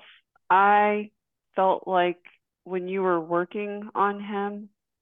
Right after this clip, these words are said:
and I, I didn't know what time you started. I think your email, when you'd actually responded back to me, went into my spam folder. So I had no clue when you started the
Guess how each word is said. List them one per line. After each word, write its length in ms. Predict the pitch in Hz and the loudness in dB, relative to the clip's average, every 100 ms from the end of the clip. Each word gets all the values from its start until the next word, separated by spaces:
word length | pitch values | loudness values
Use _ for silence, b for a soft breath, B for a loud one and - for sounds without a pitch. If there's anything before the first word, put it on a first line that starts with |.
| _ _ - | _ _ -4
and 140 | 190 | 2
I, 120 | 190 - | 2 4
I 120 | 196 | 2
didn't 220 | 220 226 | 2 0
know 100 | 196 180 | -2 0
what 180 | 185 - | 0 -2
time 160 | 185 175 | -10 -10
you 100 | 165 - | -10 -2
started. 560 | 220 214 208 202 185 _ _ _ _ _ _ _ - | 2 4 4 2 0 _ _ _ _ _ _ _ -6
I 80 | 185 | -6
think 260 | 208 196 - | -6 -10 -6
your 140 | 185 | -6
email, 520 | - 196 196 190 190 180 | -4 -4 2 2 2 -2
when 220 | 185 185 | -8 -6
you'd 160 | 185 | -2
actually 380 | 175 175 - 180 | 0 -2 -6 -10
responded 520 | 170 170 - 170 165 | -10 -6 -2 -2 -2
back 320 | 175 175 196 - | 2 2 0 -8
to 60 | |
me, 220 | 180 175 | -8 -6
went 180 | 170 175 | -4 -2
into 220 | 175 170 | -4 -6
my 200 | 170 156 - - | -6 -6 -8 -4
spam 280 | 202 202 196 | -2 -2 0
folder. 420 | 196 190 190 185 - | 0 2 0 -2 -2
So 100 | 175 | 0
I 280 | - 185 196 | 2 4 4
had 160 | 185 165 | 2 -2
no 500 | 185 190 202 202 196 - | -6 -2 -2 -2 -6 -14
clue 480 | 202 202 175 165 160 _ _ _ _ _ | -6 -4 -2 -4 -8 _ _ _ _ _
when 180 | 196 190 | -6 -4
you 160 | 190 185 - | -6 -8 -8
started 500 | 196 175 175 180 | -2 -2 0 0
the 80 | 175 | -2